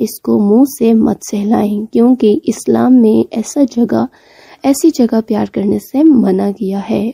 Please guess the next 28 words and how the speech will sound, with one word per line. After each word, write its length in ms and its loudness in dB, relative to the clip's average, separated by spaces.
उसके 420 -4
गर्म 360 0
हिस्सों 320 -6
को 220 -4
प्यार 380 -6
करें 300 2
और 200 0
उन्हें 300 2
सहलाएं। 800 -2
उसके 380 -2
बाद 300 -2
आप 280 -2
उसके 420 -4
अंदर 260 0
अपना 300 -6
अज़ोए 440 -2
ख़ास 460 -6
मिलाएं, 380 4
यानी 300 2
कि 340 2
हम 280 0
बिस्तरी 580 0
शुरू 340 0
करें। 460 0
याद 340 2
रखें 320 0
कि 160 2
जब 220 -2